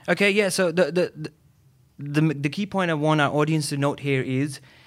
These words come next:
um, that a lot of people cannot really differentiate the difference between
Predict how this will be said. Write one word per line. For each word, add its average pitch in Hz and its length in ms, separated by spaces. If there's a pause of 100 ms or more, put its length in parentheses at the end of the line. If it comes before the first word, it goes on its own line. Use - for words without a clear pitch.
(220)
um, 127 280
that 143 140
a 147 40
lot 165 160
of 185 80
people 175 240
cannot 147 280
really 151 180
differentiate 139 720
the 127 60
difference 139 540
between 135 600